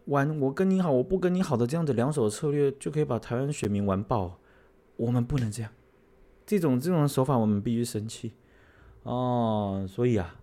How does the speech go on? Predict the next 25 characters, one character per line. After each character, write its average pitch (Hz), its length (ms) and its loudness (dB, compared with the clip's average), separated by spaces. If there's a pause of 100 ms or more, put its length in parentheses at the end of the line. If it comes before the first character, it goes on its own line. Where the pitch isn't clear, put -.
这 110 80 -8
个， 98 920 -2 (180)
嗯， 92 400 -6 (560)
很 113 160 -4
难 110 140 2
想 92 160 -2
象 101 160 -4 (120)
啊， 92 280 -6
这 120 80 -4
种 120 80 0
共 117 140 0
产 110 100 0
党 95 100 0
竟 110 140 2
然 104 100 2
这 104 80 0
样 107 140 2
子， 92 420 -2 (360)
呃， - 100 -10
无 110 160 0
聊 110 160 6
的 98 140 2
这 101 80 2
样 104 100 2
子， 95 400 -2